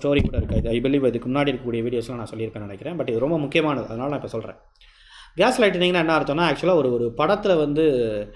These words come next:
இந்த, இது ஒரு சோஷியல் டேர்ம் ஆக்சுவலா. இது ஒரு சைக்காலஜிக்கல் டேர்ம் கூட இல்ல. ஆனா அந்த அளவுக்கு வந்து இது வந்து சைக்காலஜியில ஒன்றி போன அளவுக்கு இன்றைக்கு வந்து ஒரு சைக்காலஜிக்கல் டேர்ம் மாதிரி கன்சிடர் பண்ற அளவுக்கு வந்துடுச்சு gas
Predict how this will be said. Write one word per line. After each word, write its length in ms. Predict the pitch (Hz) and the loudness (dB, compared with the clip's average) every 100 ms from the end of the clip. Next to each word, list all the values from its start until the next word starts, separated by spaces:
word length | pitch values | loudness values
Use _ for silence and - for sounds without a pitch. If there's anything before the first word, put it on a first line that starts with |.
| - - - - | -20 -20 -16 -6
இந்த, 180 | 131 127 | 0 4
இது 160 | 135 | 6
ஒரு 140 | 143 131 | 4 4
சோஷியல் 340 | 208 220 175 | 4 4 2
டேர்ம் 320 | 147 139 117 | 2 0 -2
ஆக்சுவலா. 240 | - 117 - | -6 -8 -6
இது 100 | 120 | -6
ஒரு 100 | 113 | -2
சைக்காலஜிக்கல் 500 | 151 180 175 160 139 | 0 2 2 2 0
டேர்ம் 200 | 127 123 | -2 -2
கூட 140 | 139 | -2
இல்ல. 340 | 123 113 120 - 117 | -2 -2 -6 -10 -12
ஆனா 160 | 113 110 | -8 -6
அந்த 220 | 120 147 | -2 2
அளவுக்கு 280 | 170 175 160 | 4 4 2
வந்து 200 | 139 143 | 2 2
இது 120 | 123 | 0
வந்து 320 | 123 143 147 - - 151 | -2 -2 -4 -10 -6 0
சைக்காலஜியில 460 | 170 190 170 175 | 2 4 6 6
ஒன்றி 280 | 151 170 196 | 4 4 2
போன 220 | 180 165 | 4 4
அளவுக்கு 340 | 147 175 185 190 | 4 2 2 0
இன்றைக்கு 300 | 147 143 135 | 2 0 0
வந்து 180 | 135 | 0
ஒரு 100 | 156 127 | 0 0
சைக்காலஜிக்கல் 500 | 135 156 151 147 143 | 0 2 2 2 0
டேர்ம் 180 | 131 123 | -2 -2
மாதிரி 260 | 147 180 | 0 0
கன்சிடர் 340 | 165 139 151 147 | 0 -4 -6 -6
பண்ற 180 | 123 | -4
அளவுக்கு 320 | 120 151 151 120 | -2 -2 -2 -4
வந்துடுச்சு 420 | 120 110 - _ _ - _ _ | -4 -8 -18 _ _ -20 _ _
gas 140 | 139 | 2